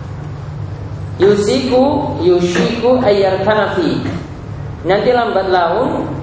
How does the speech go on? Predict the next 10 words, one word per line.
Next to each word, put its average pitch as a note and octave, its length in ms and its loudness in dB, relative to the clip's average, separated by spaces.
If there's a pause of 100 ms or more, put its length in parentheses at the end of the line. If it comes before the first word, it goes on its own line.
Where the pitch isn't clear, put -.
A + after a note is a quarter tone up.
(480)
hewan G#3 400 4
tersebut G#3 400 2
nanti A3+ 240 0
akan A#3 400 2 (480)
masuk G#3+ 720 0 (1120)
ke G3 160 2
dalam G#3 720 2 (960)
tanah C4 320 2
batasan A3 480 2
tadi. - 560 0